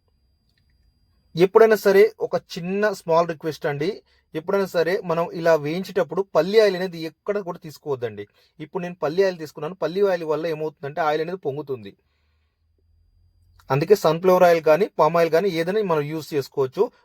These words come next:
no problem. కాకపోతే హెల్త్‌కి అయితే పల్లి ఆయిల్ చాలా మంచిదండి, no problem. చూడండి అయిపోయింది కదా. చూడండి వంకాయ అనేది కాస్త మొత్తము మాడిపోయినట్టు, మాడిపోయి, మాడిపోవద్దండి, మాడిపోయినట్టు కాకుండా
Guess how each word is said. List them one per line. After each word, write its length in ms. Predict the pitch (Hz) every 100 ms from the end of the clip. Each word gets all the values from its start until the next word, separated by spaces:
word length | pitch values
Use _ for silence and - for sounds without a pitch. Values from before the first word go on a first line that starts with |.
| -
no 120 | 156
problem. 320 | 214 208 175 131
కాకపోతే 380 | 143 156 190 180
హెల్త్‌కి 320 | 151 170 190
అయితే 120 | 185
పల్లి 260 | - 156 180
ఆయిల్ 180 | 170 170
చాలా 200 | 139 139
మంచిదండి, 440 | 156 139 143 127 160
no 140 | 160 147
problem. 380 | 147 123 151 262 _ _ _ _ _ _ _ _ _ _ _ _ _ _ _ _ _ _ _ -
చూడండి 300 | 175 170 226 - _
అయిపోయింది 400 | 143 156 180 156
కదా. 200 | 135 151 - _ _ _ _ _ _ _ _ _ _ _ _ _ _ _ _ _
చూడండి 240 | 190 202 147
వంకాయ 480 | 127 156 175 208 190
అనేది 260 | 170 180
కాస్త 360 | - 180 160 - 170 165
మొత్తము 560 | 156 147 _ - 175 269 -
మాడిపోయినట్టు, 600 | 143 151 170 180 165 214 220 _
మాడిపోయి, 440 | 165 185 190 190 190
మాడిపోవద్దండి, 600 | 165 156 190 180 156 139 127
మాడిపోయినట్టు 500 | 135 151 175 156 -
కాకుండా 400 | 139 143 143